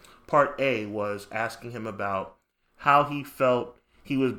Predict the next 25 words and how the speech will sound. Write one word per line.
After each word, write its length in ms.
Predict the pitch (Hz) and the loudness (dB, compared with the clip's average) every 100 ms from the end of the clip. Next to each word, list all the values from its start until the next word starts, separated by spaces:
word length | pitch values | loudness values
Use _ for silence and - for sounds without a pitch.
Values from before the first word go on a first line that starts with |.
| - - | -10 -4
able 260 | 123 120 120 | -2 0 -4
to 140 | - | -8
balance 920 | 104 98 120 120 104 85 - - - - _ _ _ _ _ | -8 -2 0 0 -2 -8 -14 -14 -16 -18 _ _ _ _ _
being 240 | - 123 117 | -4 -4 -4
a 60 | |
fighter 640 | 110 - 123 123 123 123 - _ _ _ _ | -4 0 2 2 0 -6 -14 _ _ _ _
and 520 | 113 110 104 98 101 | -4 -4 -4 -6 -8
being 240 | 113 117 113 | -8 -6 -6
a 40 | |
man 240 | 107 110 104 | -4 -4 -4
of 120 | 101 | -8
faith. 380 | - 113 95 107 | -10 -8 -8 -8
And 80 | |
I 60 | 104 | -10
think 240 | 104 123 | -8 -12
he 160 | 117 95 | -12 -12
answered 240 | 113 113 | -10 -10
that 220 | 107 107 - | -8 -8 -6
question 360 | 113 - 104 | -8 -8 -10
very 240 | 104 107 98 | -6 -6 -4
well. 380 | 110 110 110 107 | -2 0 -2 -4
He 140 | 123 | -8
and 140 | 117 113 | -6 -4
I 200 | 110 110 | -4 -6
share, 680 | - - 127 120 120 123 | -8 -6 -2 -2 -2 -6